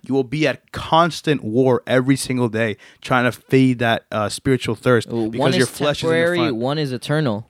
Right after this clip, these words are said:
Speaker 1: Yet the temporary one is so much easier, so much nicer in our eyes,
Speaker 2: Yeah.
Speaker 1: a beautiful thing in our eyes to grasp.
Speaker 2: Yeah.
Speaker 1: Yet we have to remember there's more, there's eternal things.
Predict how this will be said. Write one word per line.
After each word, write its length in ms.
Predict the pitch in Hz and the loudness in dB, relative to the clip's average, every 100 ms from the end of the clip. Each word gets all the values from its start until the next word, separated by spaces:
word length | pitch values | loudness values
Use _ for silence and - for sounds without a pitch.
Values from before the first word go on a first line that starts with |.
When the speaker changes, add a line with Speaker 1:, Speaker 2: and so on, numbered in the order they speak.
| _ | _
Speaker 1:
Yet 240 | 123 139 135 | 0 0 0
the 60 | |
temporary 460 | 127 - 147 139 131 | -6 -2 0 2 0
one 160 | 123 120 | 0 -2
is 120 | 113 | -4
so 260 | - 127 | -2 2
much 220 | 123 127 - | 2 2 2
easier, 520 | 139 139 143 143 135 _ | 2 2 2 2 0 _
so 200 | - 131 | -8 -2
much 240 | 120 117 - | 0 -2 -4
nicer 460 | 113 120 127 - 123 | -2 2 2 2 0
in 60 | |
our 100 | 117 | 0
eyes, 440 | 98 110 117 120 - | 0 0 0 -4 -6
Speaker 2:
Yeah. 100 | 120 123 | -4 -4
Speaker 1:
a 20 | |
beautiful 420 | 123 135 135 131 | 0 2 2 0
thing 180 | - 123 | -4 -4
in 80 | 113 | -2
our 60 | |
eyes 220 | 104 113 - | -2 -2 -4
to 80 | 104 | -4
grasp. 440 | 107 101 - - - | -2 -2 -4 -16 -14
Speaker 2:
Yeah. 160 | 98 95 _ | -14 -14 _
Speaker 1:
Yet 140 | - 120 | -6 -4
we 80 | 123 | 0
have 180 | 135 139 | 0 2
to 60 | |
remember 380 | 123 120 123 117 | 2 2 0 0
there's 240 | 110 107 | -2 -6
more, 480 | 107 104 117 123 117 | -6 -2 2 4 4
there's 220 | 120 117 110 | 2 -2 -4
eternal 500 | 123 - 131 135 120 | -6 -4 -4 -2 -4
things. 380 | - 107 98 | -6 -10 -10